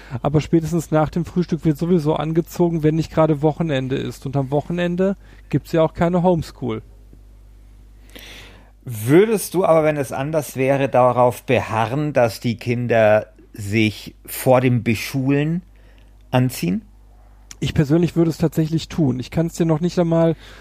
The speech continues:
Speaker 1: großartig psychologisch, äh, begründen, aber ich finde,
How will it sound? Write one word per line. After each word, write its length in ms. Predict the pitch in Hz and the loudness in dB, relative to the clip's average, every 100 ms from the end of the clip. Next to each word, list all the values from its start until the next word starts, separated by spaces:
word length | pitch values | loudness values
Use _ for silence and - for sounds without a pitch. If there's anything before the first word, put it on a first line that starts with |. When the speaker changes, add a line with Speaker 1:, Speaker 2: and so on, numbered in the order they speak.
| - - | -20 -4
Speaker 1:
großartig 560 | 160 175 170 156 156 | 0 0 0 0 -4
psychologisch, 880 | - 165 165 160 170 160 160 - - | -6 -4 0 2 2 2 0 -2 -6
äh, 240 | 160 147 | -2 -2
begründen, 540 | 147 151 139 175 196 151 | -2 -4 0 0 2 0
aber 140 | 139 | 0
ich 100 | 139 | -2
finde, 440 | - 165 170 175 | -2 0 4 4